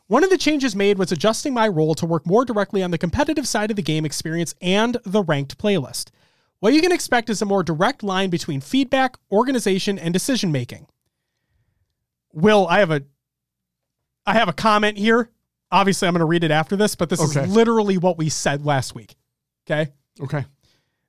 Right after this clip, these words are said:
Speaker 1: There is now a product between the ranked playlist and competitive experience, and I am the product owner, which means I'm accountable for the experience all up, including what maps and modes are being played, what weapons are on the map, addressing all the feedback the fans and the players, and working with all the teams ensuring that we are delivering on this.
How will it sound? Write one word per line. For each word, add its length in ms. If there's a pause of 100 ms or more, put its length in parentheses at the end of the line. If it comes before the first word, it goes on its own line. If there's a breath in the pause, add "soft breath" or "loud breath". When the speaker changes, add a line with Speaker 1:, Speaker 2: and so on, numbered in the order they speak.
Speaker 1:
There 120
is 140
now 180
a 100
product 600
between 320
the 60
ranked 300
playlist 320
and 100
competitive 380
experience, 440
and 100
I 160
am 140
the 80
product 520
owner, 320
which 200
means 180
I'm 80
accountable 400
for 140
the 80
experience 480
all 220
up, 180
including 440
what 240
maps 360
and 80
modes 240
are 60
being 200
played, 360 (280 loud breath)
what 220
weapons 340
are 80
on 120
the 60
map, 300 (220 soft breath)
addressing 500
all 140
the 80
feedback 420
the 60
fans 320
and 60
the 40
players, 400 (180 loud breath)
and 180
working 260
with 120
all 160
the 80
teams 300
ensuring 360
that 80
we 100
are 40
delivering 460
on 280
this. 300